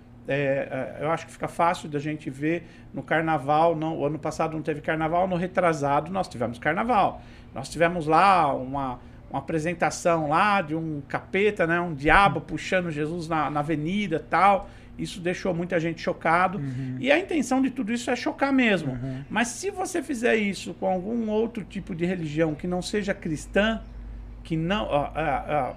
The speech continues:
Speaker 1: por exemplo, tem algumas religiões que não são cristãs, que são totalmente intolerantes, né?
Speaker 2: Uhum.
Speaker 1: Totalmente intolerantes. Então, se você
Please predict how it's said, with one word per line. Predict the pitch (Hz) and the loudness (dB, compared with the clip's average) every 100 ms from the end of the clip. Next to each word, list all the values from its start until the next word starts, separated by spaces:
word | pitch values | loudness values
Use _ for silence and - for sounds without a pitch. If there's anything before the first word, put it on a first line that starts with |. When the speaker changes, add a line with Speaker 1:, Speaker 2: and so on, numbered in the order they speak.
| - | -4
Speaker 1:
por | 165 | -2
exemplo, | 165 143 | -2 -2
tem | 175 | -2
algumas | 160 156 220 208 | -2 -2 -4 -2
religiões | 175 165 135 156 190 269 220 | -2 -2 -2 0 2 0 -2
que | - | -4
não | 147 165 | -2 -2
são | 180 170 | -2 -4
cristãs, | 160 147 131 - 214 285 - - - | -4 -6 -2 0 2 0 -10 -20 -16
que | - | -12
são | 175 - 196 233 294 311 - | -10 2 2 2 -4 -6 -2
totalmente | 202 226 240 240 | 0 2 2 0
intolerantes, | 311 302 392 440 330 262 - - - - | 0 0 -2 0 0 0 -4 -14 -18 -6
né? | 143 185 - | -4 -4 -6
Speaker 2:
Uhum. | 143 | -6
Speaker 1:
Totalmente | 156 143 202 226 233 | -4 -2 -2 -4 -6
intolerantes. | 233 277 311 277 185 156 - - - | -4 -2 0 2 0 -2 -10 -18 -14
Então, | - 175 240 240 - | -6 -2 -2 -2 -12
se | - | -8
você | 208 208 254 | -6 -2 -2